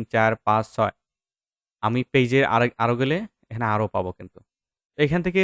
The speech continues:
পছন্দ মতো একটা দেখে নেই যে কোন সার্টিফিকেটটা আমাদের নিবো আর কি, হ্যাঁ? এইখান থেকে আবারও লিখি Google, জি ডাবল ও জি, আচ্ছা Google লিখলে এই যে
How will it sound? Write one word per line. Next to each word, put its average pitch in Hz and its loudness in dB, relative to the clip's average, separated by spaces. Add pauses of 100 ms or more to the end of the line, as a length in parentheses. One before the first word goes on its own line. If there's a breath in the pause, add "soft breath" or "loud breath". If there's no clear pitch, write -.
(140)
পছন্দ 170 0 (120)
মতো 170 0 (100)
একটা - -4 (100)
দেখে 120 0
নেই 104 -2
যে 101 -4
কোন 143 0 (100)
সার্টিফিকেটটা 131 0 (100)
আমাদের 127 0 (1200)
নিবো 120 2
আর 98 -2
কি, - -20 (140)
হ্যাঁ? 160 -8 (1300)
এইখান 127 -6
থেকে 143 -4 (140)
আবারও 127 2
লিখি 123 0
Google, 110 0 (120)
জি 107 -2 (240)
ডাবল 107 0 (120)
ও - -4 (640)
জি, 104 -4 (160)
আচ্ছা 104 -6 (100)
Google 127 -4
লিখলে 123 -4
এই 120 -8
যে 117 -4